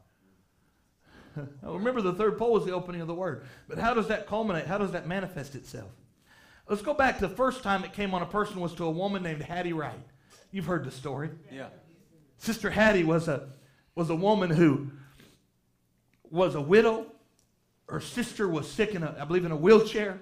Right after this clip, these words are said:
Speaker 1: been sick for years. She was, uh, what we call a hard scrabble farmer. People just don't hardly live that way anymore, but some of y'all may understand that. Some of y'all's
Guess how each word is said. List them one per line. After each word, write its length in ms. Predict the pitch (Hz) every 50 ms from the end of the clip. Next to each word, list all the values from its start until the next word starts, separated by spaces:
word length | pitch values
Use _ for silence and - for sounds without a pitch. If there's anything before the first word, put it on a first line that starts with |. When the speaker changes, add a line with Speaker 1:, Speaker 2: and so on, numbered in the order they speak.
| - -
Speaker 1:
been 120 | 143 160 156
sick 240 | - 214 208 214
for 120 | - - 175
years. 540 | 156 160 196 214 208 196 185 190 - - - - - - _ _ _ _ _ _ _ _ _ _ _ _
She 220 | - - - 220 233
was, 200 | 202 190 175 - - - - -
uh, 260 | 156 135 117 101 - - - _ _ _ _ -
what 160 | 156 202 190
we 100 | 202 196
call 280 | 202 202 214 214 180
a 20 | 151
hard 340 | - 180 202 220 220 202 214
scrabble 440 | - - 220 208 214 196 190 165
farmer. 420 | - - - 202 214 208 202 202 190
People 340 | 202 226 214 190 202 180 151
just 220 | 175 175 - -
don't 240 | 196 196 190 196 - - - - _ -
hardly 260 | - 226 220 196 190
live 300 | 190 190 233 240 190 160
that 160 | 180 165 170
way 100 | 180 175
anymore, 300 | 170 170 170 170 175 180
but 100 | 175 -
some 160 | - 226 240
of 100 | 247 196
y'all 160 | 175 185 180
may 160 | 180 185 190 185
understand 540 | 185 185 180 175 - - 233 233 226 202
that. 160 | 180 175 156 156
Some 140 | - 190 190
of 60 | 190
y'all's 260 | 190 185 185 170 180